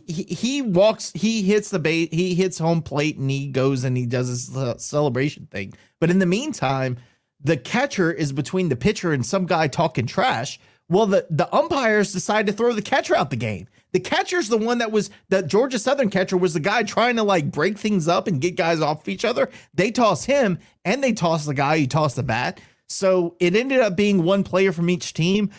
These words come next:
but it seemed a little uneven because, again, the Georgia Southern guy was just trying to break things up,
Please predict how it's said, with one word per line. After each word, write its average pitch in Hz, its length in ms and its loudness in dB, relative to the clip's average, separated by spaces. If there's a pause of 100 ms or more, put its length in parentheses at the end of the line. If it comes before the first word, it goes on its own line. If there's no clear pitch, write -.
(180)
but 175 120 2
it 160 120 -4
seemed 220 280 -2
a 226 60 2
little 226 380 0
uneven 220 360 0
because, 190 440 0
again, 180 540 0
the 165 100 0
Georgia 190 300 0
Southern 226 320 -2
guy 170 180 2
was 170 140 2
just 147 180 -2
trying 190 200 0
to 160 60 0
break 170 260 -2
things 160 280 0
up, - 260 0